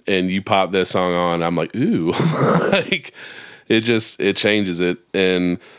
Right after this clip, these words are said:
you know, it makes me move and just puts me in a place where I'm, like, at least one of the two main characters, you know, 'cause that's where I go, in my head is this, like, wedding party.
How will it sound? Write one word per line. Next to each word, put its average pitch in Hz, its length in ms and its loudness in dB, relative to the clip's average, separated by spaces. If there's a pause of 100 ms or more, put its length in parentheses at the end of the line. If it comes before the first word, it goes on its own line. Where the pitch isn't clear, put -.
(260)
you 98 160 0
know, 87 480 2
it 90 340 0 (280)
makes 101 280 0
me 101 100 0
move 92 680 0
and 90 180 0
just 87 240 -2
puts 98 220 0
me 92 100 2
in 90 80 2
a 87 60 0
place 87 420 -2
where 87 160 0
I'm, 87 140 -2
like, 85 320 -2 (140)
at 85 160 -2
least 87 360 -2
one 85 220 0
of 82 80 -2
the 80 100 -2
two 90 220 -2
main 76 220 -2
characters, 80 680 -8
you 85 140 -4
know, 80 180 0
'cause 78 200 -10
that's 82 260 -2
where 82 100 0
I 78 60 0
go, 82 400 0 (640)
in 82 120 0
my 78 140 0
head 78 280 0
is 80 220 -2
this, - 560 -8
like, 82 180 -4
wedding 78 380 -4
party. 78 420 -6